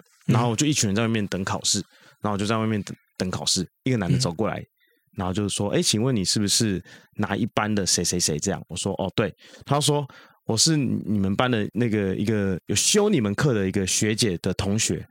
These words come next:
Speaker 2: 她请我把这个纸条拿给你。”
Speaker 1: 哦，给你纸条哦。
Speaker 2: 嗯，然后我说：“哦，好，谢谢你。”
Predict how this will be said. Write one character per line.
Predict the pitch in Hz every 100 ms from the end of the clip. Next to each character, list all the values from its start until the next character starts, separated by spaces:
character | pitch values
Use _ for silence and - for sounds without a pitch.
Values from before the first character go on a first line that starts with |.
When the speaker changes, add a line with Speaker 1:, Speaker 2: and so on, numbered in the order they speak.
| -
Speaker 2:
她 | 151
请 | - 110
我 |
把 | 92
这 | 87
个 | 110
纸 | - 87
条 | 87
拿 | 87 87
给 | 95
你。” | 95 90 _ _ -
Speaker 1:
哦， | 190 196
给 | 208
你 | 220 247
纸 | 190 170
条 | - 160 147
哦。 | 165 170 147
Speaker 2:
嗯， | 196 - -
然 | 120
后 | 123
我 |
说 | 131
：“哦， | 156 131
好， | 98 92
谢 | 113
谢 | 107 92
你。” | 87